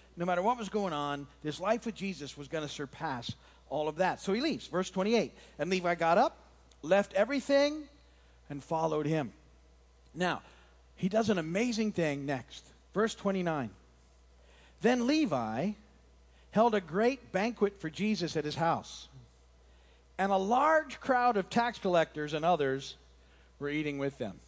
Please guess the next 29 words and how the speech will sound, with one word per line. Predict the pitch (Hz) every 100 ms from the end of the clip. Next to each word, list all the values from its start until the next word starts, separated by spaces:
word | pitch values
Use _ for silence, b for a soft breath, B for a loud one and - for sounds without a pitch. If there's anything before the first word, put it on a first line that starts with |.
| - _ _ - b b -
So | 196
I | 202
love | 196 226
this. | 165 170
So, | - 175 175 - b b b b b - - -
so | 220 190
Levi's | 202 254 349 311 175 143 160
just | - 233 -
had | 247
this | 202 -
whole | 220 285 202
life-changing | 151 202 277 - 254 247 202 165
encounter | 156 - 226 254 151
experience | 131 - 233 254 175 160
with | 147 -
Jesus, | 277 277 170 196 - B B B B 180
and, | 196 -
and | 185 202
the |
very | 190 269 294
first | - 269 -
thing | 254 233
that | 208
he |
does | 196 262 285 208
is | 185
he's | 214 208
like, | 208 190 -
"Psh, | -